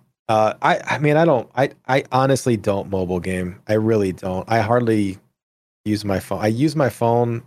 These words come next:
when I'm waiting for something, like, uh, if I'm, like, picking my son up from football practice and I'm s-, sitting there, or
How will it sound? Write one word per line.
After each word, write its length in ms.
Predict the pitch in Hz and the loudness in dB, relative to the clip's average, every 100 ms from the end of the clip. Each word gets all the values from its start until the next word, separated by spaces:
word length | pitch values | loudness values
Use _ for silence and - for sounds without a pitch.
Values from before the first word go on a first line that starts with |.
| _ | _
when 180 | 113 104 | -2 0
I'm 140 | 101 | 0
waiting 400 | 95 98 101 95 | 0 0 0 -2
for 140 | 90 95 | -6 -6
something, 440 | - 98 - 95 | -4 -4 -2 -4
like, 400 | 95 95 - - _ _ _ _ _ _ _ _ - | -2 -2 -4 -14 _ _ _ _ _ _ _ _ -6
uh, 600 | 107 98 95 95 92 101 - _ _ _ - | -2 0 0 -2 -4 -8 -14 _ _ _ -10
if 140 | 110 | -4
I'm, 180 | 107 101 | -2 0
like, 200 | 98 98 - _ _ _ _ | 0 -2 -6 _ _ _ _
picking 200 | - 117 | -4 0
my 100 | 104 | 0
son 240 | 95 107 101 | 0 0 0
up 100 | 101 | -2
from 140 | 107 | -6
football 340 | 101 101 98 95 | -4 -2 0 0
practice 440 | 104 95 - 92 | 0 -2 -4 -6
and 100 | 98 | -4
I'm 60 | 92 | -4
s-, 140 | - - _ _ _ _ - | -8 -16 _ _ _ _ -14
sitting 320 | - 95 90 | -4 -2 -2
there, 340 | 87 85 85 - | -4 -6 -8 -8
or 640 | 98 92 95 95 92 95 | -4 0 0 2 0 -2